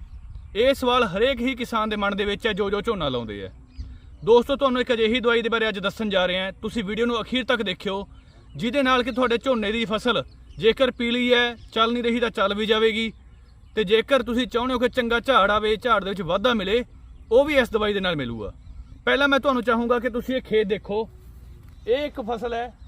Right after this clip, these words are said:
ਜਿਹਦੇ ਵਿੱਚ ਤੁਸੀਂ ਦੇਖ ਸਕਦੇ ਹੋ ਕਿ ਪੀਲਾਪਣ ਆਇਆ ਹੋਇਆ ਹੈ। ਸਾਰੀ ਫਸਲ ਪੀਲੀ ਹੈ,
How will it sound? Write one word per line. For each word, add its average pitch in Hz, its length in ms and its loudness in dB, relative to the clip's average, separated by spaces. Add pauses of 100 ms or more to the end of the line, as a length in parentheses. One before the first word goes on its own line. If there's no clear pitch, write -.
(140)
ਜਿਹਦੇ 226 240 -10
ਵਿੱਚ 285 120 -10
ਤੁਸੀਂ 262 180 -10
ਦੇਖ 220 200 -8
ਸਕਦੇ 247 180 -8
ਹੋ 254 60 -6
ਕਿ 269 80 -8 (100)
ਪੀਲਾਪਣ 233 380 -4
ਆਇਆ 175 200 -4
ਹੋਇਆ 151 160 -6
ਹੈ। 110 100 -10 (1900)
ਸਾਰੀ 240 220 2
ਫਸਲ 262 280 -2
ਪੀਲੀ 240 320 -4
ਹੈ, 247 180 -4